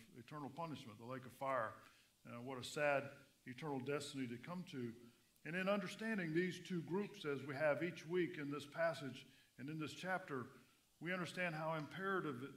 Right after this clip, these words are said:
how imperative it is and how critical it is in this life to make the right decision with relation to Jesus Christ,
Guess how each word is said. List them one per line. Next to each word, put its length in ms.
how 140
imperative 480
it 120
is 300
and 80
how 80
critical 540
it 80
is 200
in 140
this 240
life 480
to 60
make 220
the 80
right 280
decision 460
with 160
relation 400
to 80
Jesus 340
Christ, 460